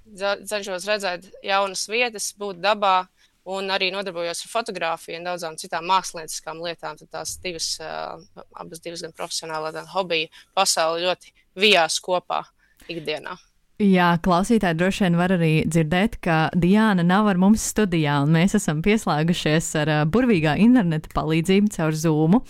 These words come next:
Speaker 2: ā, uz A S V. Un, ā, Diana, varbūt var ieskicēt, ā, jā, kur tu esi, ko tu, ko tu dari A S V un cik ilgi varbūt tu tur esi?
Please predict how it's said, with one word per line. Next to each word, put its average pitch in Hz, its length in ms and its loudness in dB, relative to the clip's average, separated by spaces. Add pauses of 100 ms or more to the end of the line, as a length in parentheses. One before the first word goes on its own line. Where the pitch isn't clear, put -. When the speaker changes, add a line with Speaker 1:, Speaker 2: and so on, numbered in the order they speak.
(320)
Speaker 2:
ā, 160 140 -2 (500)
uz 170 240 0
A 196 160 4
S - 160 -2
V. 285 140 2 (340)
Un, 165 160 4
ā, 160 160 4
Diana, 214 240 4
varbūt 202 240 0
var 208 160 4
ieskicēt, 160 640 -2
ā, 147 60 2 (640)
jā, 240 240 6
kur 269 240 2
tu 240 80 4
esi, 311 320 2 (240)
ko 226 160 2
tu, 202 240 -2
ko 214 160 0
tu 208 160 0
dari 220 240 2
A 175 160 2
S - 80 -2
V 190 160 2
un 185 160 2
cik 202 160 2
ilgi 196 240 4
varbūt 165 300 0
tu 175 100 -2
tur 214 160 2
esi? - 240 -6